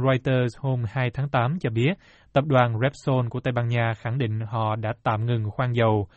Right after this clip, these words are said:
ở một lô ngoài khơi bờ biển Việt Nam nơi có tranh chấp lãnh hải với Trung Quốc. Cũng theo hãng tin hàng đầu của Anh,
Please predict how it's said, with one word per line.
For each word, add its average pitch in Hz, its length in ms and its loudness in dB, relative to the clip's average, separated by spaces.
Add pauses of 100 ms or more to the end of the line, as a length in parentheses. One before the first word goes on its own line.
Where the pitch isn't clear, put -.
(260)
ở 113 180 2
một 147 240 -2
lô 131 240 4
ngoài 117 220 0
khơi 127 240 0
bờ 120 100 0
biển 110 200 -2
Việt 135 160 -4
Nam 117 340 0
nơi 113 180 0
có 135 120 -6
tranh 120 160 -4
chấp 151 180 -2
lãnh 113 180 -2
hải 110 280 -2
với 127 140 -2
Trung 117 180 -6
Quốc. 147 240 2 (680)
Cũng 131 200 0
theo 160 180 0
hãng 123 180 0
tin 135 160 0
hàng 120 200 -2
đầu 117 160 2
của 127 120 -8
Anh, 127 280 0